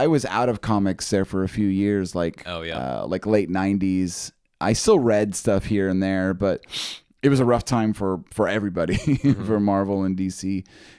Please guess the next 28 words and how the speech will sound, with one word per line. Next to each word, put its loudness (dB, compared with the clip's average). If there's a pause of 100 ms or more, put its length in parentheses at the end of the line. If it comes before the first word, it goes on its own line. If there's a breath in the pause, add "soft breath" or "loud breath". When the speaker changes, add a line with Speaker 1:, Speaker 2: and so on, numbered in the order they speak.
Speaker 1:
And 2
then 2
I 0
feel 0
like -2
Bendis 4
coming 0
in, 2
like, -2
you 2
had 2
lent -2
me, 0 (100)
um, -2 (680 loud breath)
Speaker 2:
Ultimate -14
Spider-Man? -4 (420)
Speaker 1:
it 2
was, 2
it -2
was 0
before -2
that. -2 (120)
Uh, -4
I -4
think 0
it 2
was -4
Torso. -6